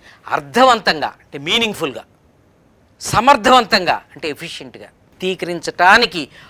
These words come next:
అనువైన భాష తెలుగు భాష. అంటే తెలుగు అక్షర పాత్ర మాత్రమే కాదు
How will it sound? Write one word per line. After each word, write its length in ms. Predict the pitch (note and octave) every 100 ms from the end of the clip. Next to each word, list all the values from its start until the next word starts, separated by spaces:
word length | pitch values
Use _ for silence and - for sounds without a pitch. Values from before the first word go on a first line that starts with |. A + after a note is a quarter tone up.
| - -
అనువైన 440 | C#3 F3+ G#3+ F#3
భాష 440 | C#3+ A#2 B2 - G#2+ G2 _ - _ _ _
తెలుగు 260 | A#2+ G2+ G2
భాష. 340 | - - - - _ _ - -
అంటే 320 | D#3+ E3+ B2+
తెలుగు 680 | - A2+ B2+ F#3 G3 B2+ G#3+ - _ - -
అక్షర 300 | - F3+ D#3+
పాత్ర 360 | E3+ D#3 F3
మాత్రమే 500 | D3+ D3 - D3 D3
కాదు 340 | B2+ A2+ A#2